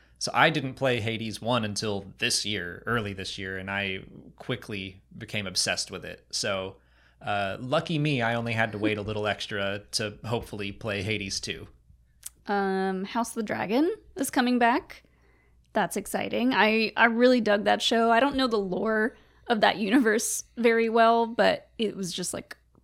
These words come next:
Speaker 2: really, really good looking, and all the dragon stuff was really cool, so.
Speaker 1: I was surprised at how much I liked it. I, I was kind of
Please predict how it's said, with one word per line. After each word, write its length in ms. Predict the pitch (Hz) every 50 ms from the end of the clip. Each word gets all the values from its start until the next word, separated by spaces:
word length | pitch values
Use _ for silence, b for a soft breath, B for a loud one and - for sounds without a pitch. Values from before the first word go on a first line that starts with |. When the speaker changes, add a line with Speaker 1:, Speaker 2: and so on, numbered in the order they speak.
| _ _ _
Speaker 2:
really, 420 | - 170 - 196 - - - 92 -
really 320 | - - - 87 - -
good 300 | - - - - - -
looking, 500 | - - - - 143 143 170 175 185 254 - _
and 420 | - 185 175 - 202 - - - - _ _ _ - -
all 120 | - 180
the 80 | - 143
dragon 380 | - - - - - - -
stuff 260 | - - - - - -
was 140 | - -
really 160 | - - - -
cool, 240 | - - - - - -
so. 40 |
Speaker 1:
I 160 | 131 151 180 190
was 220 | 180 185 - -
surprised 520 | - - - - 117 107 107 107 - -
at 60 | - -
how 140 | 98 107
much 220 | 104 101 98 - 101
I 80 | 98
liked 320 | 101 101 98 98 98 - -
it. 160 | 104 104 - -
I, 120 | 107 107
I 240 | 110 113 - 113 110
was 160 | 107 107 104 -
kind 240 | - 117 110 104
of 320 | 104 101 101 98 98 -